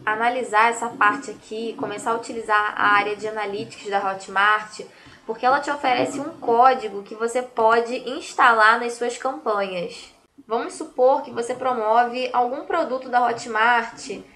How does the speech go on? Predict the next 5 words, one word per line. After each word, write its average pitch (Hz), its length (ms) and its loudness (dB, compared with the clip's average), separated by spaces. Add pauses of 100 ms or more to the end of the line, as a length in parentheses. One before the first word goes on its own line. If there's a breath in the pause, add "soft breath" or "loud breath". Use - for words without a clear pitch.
(320 soft breath)
através 254 560 4
aí 254 180 2
das 254 220 2
redes 240 280 0
sociais. 233 760 0